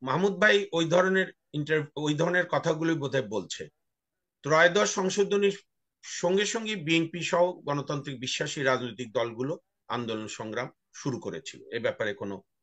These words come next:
দ্বিধার সুযোগ নেই। আমি, মাহমুদ ভাইয়ের বক্তব্যই প্রমাণ করে যে জাতীয় পার্টি কি ধরনের সিদ্ধান্তহীনতায় ভুগছে। ওনার শব্দগুলো আমি নোট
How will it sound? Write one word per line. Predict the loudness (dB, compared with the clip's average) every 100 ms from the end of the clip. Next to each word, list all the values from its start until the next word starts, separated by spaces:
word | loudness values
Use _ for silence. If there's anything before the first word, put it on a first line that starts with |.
| _
দ্বিধার | -8 -4 -4
সুযোগ | -4 -8 -8 -8
নেই। | -14 -20 _ _ _ -20 _ _ -2
আমি, | 4 6 6 6
মাহমুদ | 4 4 2
ভাইয়ের | 4 6 6 2 -8 _ 0
বক্তব্যই | 0 2 0 2 0
প্রমাণ | 4 6 6 6
করে | 2 2
যে | 0
জাতীয় | 2 0 0 -2
পার্টি | 0 -2 -8
কি | -2
ধরনের | 4 6 6 0
সিদ্ধান্তহীনতায় | -4 -4 -2 -2 0 0 0 0 0
ভুগছে। | -2 -6 -8 -8 -8 _ _ _ _ _ _ _ _
ওনার | 2 2
শব্দগুলো | 4 2 8 8 8
আমি | 6
নোট | 4 4